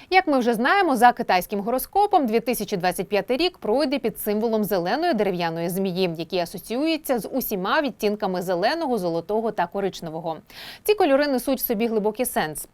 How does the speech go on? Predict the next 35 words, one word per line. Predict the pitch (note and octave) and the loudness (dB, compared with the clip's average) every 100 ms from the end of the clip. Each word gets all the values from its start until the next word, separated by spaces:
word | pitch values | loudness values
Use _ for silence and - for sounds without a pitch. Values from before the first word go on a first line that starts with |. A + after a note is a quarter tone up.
| - | -10
Зелений | G#3 A#3 F3+ D#3+ | -2 0 2 -2
колір | - A#3 F#3 E3+ F#3 | -2 2 2 0 -2
відновлення, | F3+ G#3+ F#3+ F#3+ A#3 E4 F4+ - | 0 2 2 0 0 -2 -4 -12
зростання, | A3 A3 G#3+ - A3 C4+ G#3 | -4 -2 -2 0 2 2 -2
гармонії | G3 F#3 A3 D4 B3+ G3 | -2 0 0 0 0 0
та | G3+ F3+ | 0 -2
єднання | F3 E3 G3 A#3+ | 0 0 0 0
з | A#3 | -4
природою. | - G#3 F3+ D#3+ E3 C#3+ - - - | -2 0 2 0 -4 -8 -14 -20 -6
А | D#4+ | -6
ще | D#4 G#4 | -2 0
він | C#4+ | 0
символізує | A3+ G3+ G#3 G#3 C#4 D#4 | 0 0 0 2 0 0
початок | G3 A3+ A3+ A3+ | -2 -2 -2 -4
нового | E3+ E3 F3 | -4 -4 -2
життя. | E3+ E3 D#3+ D3 - - - | -4 -4 -8 -8 -16 -20 -8
Якщо | D#4+ - G#4 | -8 0 4
ви | |
оберете | F#4 A#3+ C4 D4+ C#4 | 6 6 4 2 2
для | F#3+ A#3 | 2 0
свого | A3+ A#3 A#3+ | 0 -2 0
новорічного | B3+ C#4 A3 - F#3 F3+ | 0 0 0 -4 -4 -2
обрання | F#3 G3+ G3 | -2 -2 -2
саме | F3+ F#3+ F#3 | -2 -2 -2
будь-який | F#3 B3+ G#3 G3+ F#3+ | 0 0 0 0 -4
відтінок | F3+ F3+ E3 D#3+ | -2 -4 -4 -4
зеленого, | F#3 C4+ G4 F4+ E4 | -2 0 0 2 0
то | C4+ D#4+ F#4+ | 0 0 0
зумієте | D4 A#3 D4 D#4 A#3+ | 0 0 0 0 0
залучити | G#3 G3+ A3 A#3+ G#3 | 0 0 -2 -2 -2
позитивні | F#3+ G3 G3 F3 E3+ | -2 -2 0 -2 -2
зміни | E3+ A#3 F#4 F#4 | -4 -2 0 0
і | - C4+ | 0 -2
нові | D#4+ G#3 | -2 -2
можливості. | F#3 C4+ A3 D#3+ - - | -2 0 0 0 -4 -12